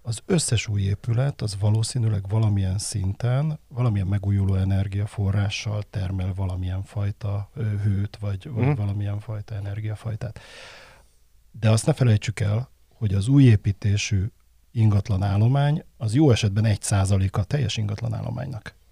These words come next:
Speaker 1: Tehát a, a probléma az ott van, hogy országszinten, vagy összingatlan iparág
Speaker 2: Mhm.
Speaker 1: szinten ez, ö, egy nagyon lassú folyamat, am-, amivel szemben állunk.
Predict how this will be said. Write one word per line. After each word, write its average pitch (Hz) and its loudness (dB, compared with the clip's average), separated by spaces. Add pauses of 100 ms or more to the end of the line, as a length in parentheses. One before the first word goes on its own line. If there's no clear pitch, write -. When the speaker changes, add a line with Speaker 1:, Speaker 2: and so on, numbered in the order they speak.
Speaker 1:
Tehát - -6 (120)
a, - -4
a - -6 (180)
probléma 117 6
az 123 4
ott 151 2
van, 101 2
hogy 101 -2 (320)
országszinten, 104 0
vagy 101 -4
összingatlan 98 -2
iparág 113 0
Speaker 2:
Mhm. 95 -6
Speaker 1:
szinten 110 0 (420)
ez, 104 -2
ö, 107 4
egy 107 -2
nagyon 101 2
lassú 95 -4
folyamat, 98 -4
am-, 107 -6
amivel 95 -2
szemben 98 -8 (300)
állunk. 98 -10